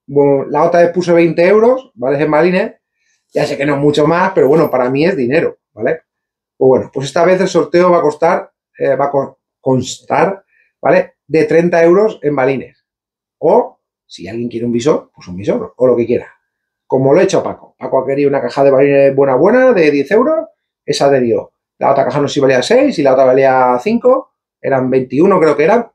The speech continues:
Que no pasa nada, que yo le puse los veintiuno y ya, yo no le he dicho a él nada. Eh, que no pasa nada, por si se les dispara un euro más. Bueno,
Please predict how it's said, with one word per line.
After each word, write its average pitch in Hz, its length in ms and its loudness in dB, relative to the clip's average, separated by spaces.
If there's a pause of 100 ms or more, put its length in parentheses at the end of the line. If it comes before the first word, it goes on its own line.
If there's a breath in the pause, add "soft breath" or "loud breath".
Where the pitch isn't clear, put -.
Que - 120 -14
no 123 80 -6
pasa 110 160 -12
nada, 92 140 -14
que 90 100 -12
yo 110 60 -8
le 117 100 -4
puse 110 200 -16
los 110 100 -4
veintiuno 127 480 0
y 95 200 -4
ya, - 220 -20
yo 92 160 -12
no 107 60 -12
le 92 80 -10
he - 20 -18
dicho - 140 -20
a - 40 -18
él 113 60 -6
nada. 170 180 -6 (560 soft breath)
Eh, 127 920 4 (760)
que 135 120 -4
no 120 80 -2
pasa 117 180 -4
nada, 170 160 0
por 127 180 2
si 127 340 -4
se 131 160 -6
les 120 100 -6
dispara 123 260 -2
un 123 80 0
euro 113 160 0
más. 98 140 -10 (360 soft breath)
Bueno, 151 320 -2